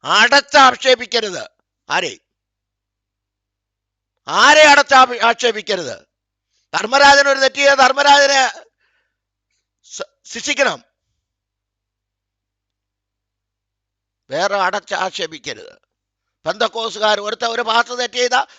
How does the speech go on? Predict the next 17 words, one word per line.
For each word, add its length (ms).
പെന്തക്കോസുകാർ 580
മുഴുവനും 360
തെറ്റ് 200
ചെയ്തെന്നല്ല, 400
എല്ലാറ്റിലും 600
നല്ലവരുണ്ട്. 480
മുസ്ലിങ്ങളിലും 640
നല്ലവരുണ്ട്, 480
ഹൈന്ദവരിലും 640
നല്ലവരുണ്ട്, 540
ഹൈന്ദവ 280
സഹോദരങ്ങളിലും 640
നല്ലവരുണ്ട്, 480
പെന്തക്കോസിലും 680
നല്ലവരുണ്ട്, 520
അക്രൈസ്തവരിലും 760
നല്ലവരുണ്ട്, 480